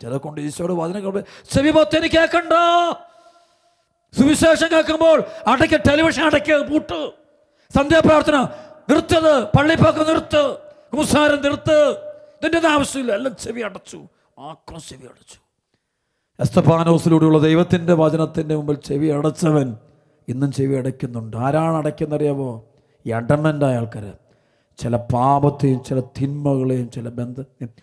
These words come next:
മുറുകെ പിടിച്ചിരിക്കുന്നവർ, കെട്ടിപ്പിടിച്ച്, അതാണ് കഠിന ഹൃദയർ, മുറുകെ പിടിച്ചിരിക്കുക. അവർ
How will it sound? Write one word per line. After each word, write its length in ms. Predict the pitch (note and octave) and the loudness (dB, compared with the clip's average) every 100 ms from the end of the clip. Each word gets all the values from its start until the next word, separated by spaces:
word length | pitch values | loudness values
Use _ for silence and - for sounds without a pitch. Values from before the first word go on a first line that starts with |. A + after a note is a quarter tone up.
| _ A#2 | _ -2
മുറുകെ 400 | C3 D3 E3+ F3+ | 0 4 4 4
പിടിച്ചിരിക്കുന്നവർ, 800 | F3+ E3 D#3+ D#3 C3+ B2 A#2 G#2 G2+ _ _ _ _ _ | 4 2 0 -8 -10 -10 -14 -18 -20 _ _ _ _ _
കെട്ടിപ്പിടിച്ച്, 540 | G#2 G#2+ - - A2+ G#2+ | -10 -6 -4 -4 -6 -4
അതാണ് 180 | B2+ A#2+ - | -2 -4 -6
കഠിന 320 | A#2+ A#2 D#3 D#3+ | -8 -2 0 0
ഹൃദയർ, 340 | C3 A2+ G#2 F#2+ F#2 _ _ _ | -2 -6 -12 -14 -20 _ _ _
മുറുകെ 300 | G2 A2+ A#2 A2+ | -2 -2 -2 -4
പിടിച്ചിരിക്കുക. 440 | G#2+ - G2+ F#2+ | -6 -8 -16 -18
അവർ 80 | F2+ | -20